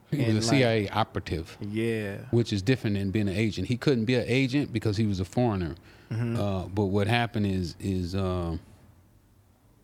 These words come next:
Speaker 1: when he got busted, he became an informant.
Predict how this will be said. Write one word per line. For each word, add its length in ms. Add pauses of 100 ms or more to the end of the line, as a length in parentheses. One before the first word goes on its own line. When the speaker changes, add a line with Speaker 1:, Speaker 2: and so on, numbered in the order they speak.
(760)
Speaker 1:
when 160
he 80
got 220
busted, 320
he 80
became 380
an 80
informant. 640